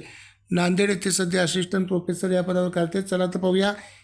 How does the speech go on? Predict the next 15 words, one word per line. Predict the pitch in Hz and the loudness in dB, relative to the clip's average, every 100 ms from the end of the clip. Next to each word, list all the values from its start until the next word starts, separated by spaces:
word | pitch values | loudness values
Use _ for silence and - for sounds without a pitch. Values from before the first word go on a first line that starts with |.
| _ | _
हिंदी | - 180 190 208 | -4 0 2 4
मेथडॉलॉजीची | 214 196 190 185 185 185 180 180 202 | 4 2 2 0 0 0 0 -2 -2
बीएड | 190 170 185 196 | 0 2 2 2
सेकंड | 185 180 175 202 | 0 -2 -2 -2
सेमिस्टरची | 185 185 180 180 175 160 208 | 0 0 0 -2 -4 0 0
विद्यापीठाची | 196 175 156 190 190 165 175 190 | 2 0 0 -2 0 -2 -2 0
विंटर | 180 170 190 | 0 0 -2
दोन | 175 175 | 0 2
हजार | 175 175 | 2 0
चोवीसची | 180 165 160 156 208 226 - - - - | -2 0 0 0 -2 -4 -10 -20 -12 -2
प्रश्नपत्रिका. | 196 - 196 196 170 147 143 - - _ - | -2 0 0 0 -2 -2 -6 -10 -20 _ -6
सुरुवातीला | 196 190 202 208 202 | 0 2 4 2 2
दिलेली | 190 190 202 202 | 2 2 2 2
माहिती | 190 190 202 | 2 2 0
वाचा. | 196 190 214 | 0 0 -2